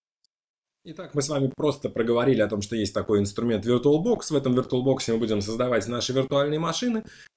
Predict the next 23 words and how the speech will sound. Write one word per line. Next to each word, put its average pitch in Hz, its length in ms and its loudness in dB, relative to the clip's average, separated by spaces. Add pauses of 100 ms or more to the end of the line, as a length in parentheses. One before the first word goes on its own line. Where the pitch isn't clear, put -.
давать 117 460 4
им 104 140 0
параметры, 156 760 2
настраивать, 131 1200 0
подкидывать 139 680 0
параметры, 113 520 -2
может 117 220 0
быть, - 80 -6
что-то - 300 -10
бросать 98 480 -2
по 120 60 -4
сети. 226 460 -4 (360)
Э, 113 380 0 (140)
все - 200 8
это 202 100 6
будем 147 220 2
делать 139 160 6
в - 20 0
следующем 143 320 0
видео. 180 220 4
Сейчас - 260 0
вы 113 60 0
просто 113 260 -4